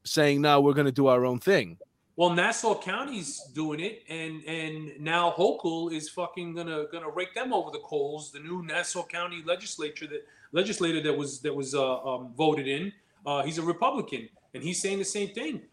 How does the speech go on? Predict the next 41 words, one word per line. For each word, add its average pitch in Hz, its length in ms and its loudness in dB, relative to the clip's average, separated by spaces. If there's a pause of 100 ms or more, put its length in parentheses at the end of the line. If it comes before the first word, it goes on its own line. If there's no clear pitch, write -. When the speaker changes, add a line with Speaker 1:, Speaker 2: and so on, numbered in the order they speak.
(200)
Speaker 2:
He's 139 100 -8
like, 147 140 -2
"I'm 156 120 0
not, 185 280 -4
you 226 80 -6
know, 175 180 -4
the, 175 80 -4
the, 139 240 -6
there's 151 160 -2
no 185 140 0
mask 214 320 -2
mandate," 143 480 -4
and 135 100 -8
now 139 140 -4
she's 175 320 -6
threatening 175 340 -4
to - 80 -4
withhold 180 420 0
money 202 280 -2
from 185 260 -10
the, 185 200 -2
uh, 175 120 0 (100)
from 175 140 -8
Nassau 185 320 -4
County. 247 320 -8 (240)
It's, - 380 -16
it's - 180 -12
just, - 260 -8
you 208 100 -4
know, 135 240 -2 (1900)
these 151 200 -6
people 202 220 6
wanna 175 260 8
be 165 220 0
dictators, 131 720 0
you 117 120 -10
know, 127 160 -8
and 135 80 -4
you 139 100 -6
can't 160 280 -2
be, 147 340 -2